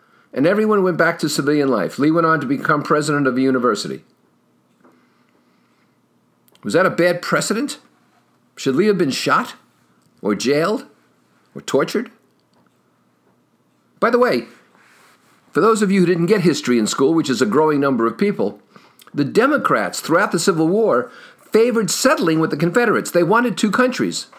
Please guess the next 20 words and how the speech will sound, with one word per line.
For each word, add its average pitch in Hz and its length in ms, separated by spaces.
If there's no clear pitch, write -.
and 160 140
they 180 60
were 170 180
happy 151 540
to 156 80
have 160 180
slavery 202 640
com-, 170 360
uh, 139 200
completely, 220 1040
uh, 147 440
available 156 600
and 147 100
legal - 380
to 165 120
continue 160 600
in 190 140
the 233 60
southern 185 300
states. - 560